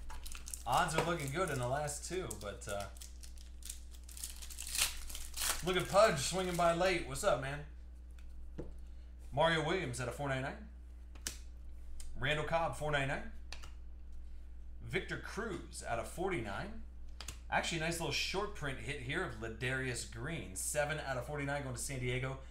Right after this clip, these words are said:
Da Bears, eight oh eight. And then Dwight Jones, twenty-four out of twenty-five, going back to Houston. So J H Taz grabbing up a couple of hits there. Nice Ladarius short print. Hopefully he'll, uh,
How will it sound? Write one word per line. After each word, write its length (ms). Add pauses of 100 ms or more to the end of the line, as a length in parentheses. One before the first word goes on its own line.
(260)
Da 240
Bears, 680
eight 160
oh 180
eight. 300 (1500)
And 140
then 120
Dwight 280
Jones, 420
twenty-four 840
out 100
of 100
twenty-five, 680
going 300
back 340
to 100
Houston. 580 (540)
So 140 (100)
J 320
H 380
Taz 800 (460)
grabbing 300
up 140
a 60
couple 260
of 60
hits 180
there. 200 (580)
Nice 280
Ladarius 640
short 360
print. 220
Hopefully 300
he'll, 280
uh, 180